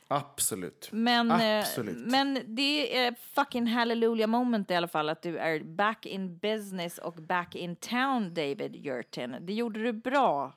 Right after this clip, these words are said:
Speaker 2: Det gjorde du bra. En bra, bra, bra av dig ändå.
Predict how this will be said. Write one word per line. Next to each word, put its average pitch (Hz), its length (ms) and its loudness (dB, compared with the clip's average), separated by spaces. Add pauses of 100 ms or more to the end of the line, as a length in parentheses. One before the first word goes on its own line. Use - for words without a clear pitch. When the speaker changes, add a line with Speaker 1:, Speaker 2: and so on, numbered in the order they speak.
(120)
Speaker 2:
Det 180 200 -4
gjorde 196 580 -2
du 180 360 -2
bra. 170 480 2 (260)
En 202 140 -4
bra, 233 400 2
bra, 233 640 2
bra 320 380 4
av 320 80 0
dig 156 320 0
ändå. 151 360 -2